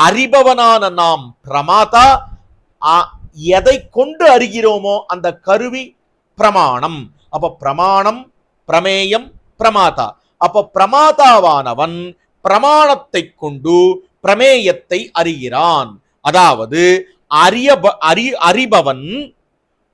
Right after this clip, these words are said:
ஒரு கருவிய பிரமாணமாகிற விஷயத்தை கொண்டு பிரமேயமாகிற விஷயத்தை அறிகிறான் அப்படின்னு காட்டப்படுறது.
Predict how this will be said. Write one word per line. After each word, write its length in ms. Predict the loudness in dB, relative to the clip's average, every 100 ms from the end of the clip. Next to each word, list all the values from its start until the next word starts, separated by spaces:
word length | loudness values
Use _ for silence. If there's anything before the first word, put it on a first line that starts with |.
| _
ஒரு 420 | 0 2 2 0
கருவிய 640 | 0 0 0 -4 -2 -2 -2
பிரமாணமாகிற 920 | -4 -2 0 0 0 0 0 -2 -4 -6
விஷயத்தை 680 | -6 -6 -6 -8 -12 -12 _
கொண்டு 640 | -12 -10 -12 -8 -8 -10 _ _ _ -2
பிரமேயமாகிற 920 | 2 0 2 0 2 0 0 0 -2
விஷயத்தை 680 | -2 -2 -4 -6 -8 -8 -4 -2
அறிகிறான் 800 | -2 -4 -4 0 0 0 -4 -12 _ _
அப்படின்னு 600 | -8 -8 -18 -18 -16 -14
காட்டப்படுறது. 760 | -4 -4 -2 -6 -6 -12 -16